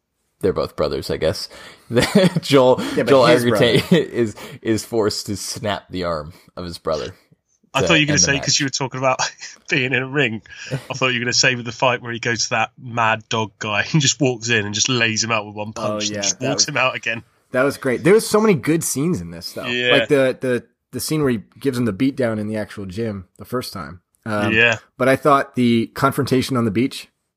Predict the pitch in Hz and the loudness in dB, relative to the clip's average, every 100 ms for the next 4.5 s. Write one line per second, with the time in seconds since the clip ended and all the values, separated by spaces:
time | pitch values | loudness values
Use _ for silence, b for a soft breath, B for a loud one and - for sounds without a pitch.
0 | _ _ - 113 123 123 131 131 - 117 | _ _ -10 -4 0 0 0 -2 -2 -4
1 | - 117 104 107 92 - 110 104 - 107 | -2 -2 2 2 0 -2 -4 -4 -4 -4
2 | 113 107 - 117 - b b b - 110 | -2 -4 -4 -6 -8 b b b -8 -4
3 | 107 107 104 95 _ _ _ 104 107 101 | -2 -2 -4 -8 _ _ _ -2 0 0
4 | - 143 123 143 | 0 0 2 0